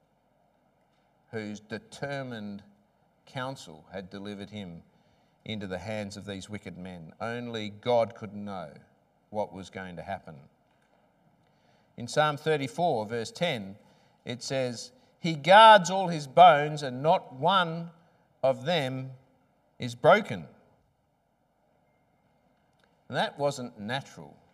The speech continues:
because the Romans wanted to make sure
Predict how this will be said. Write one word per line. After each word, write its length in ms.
because 500
the 100
Romans 480
wanted 340
to 100
make 240
sure 580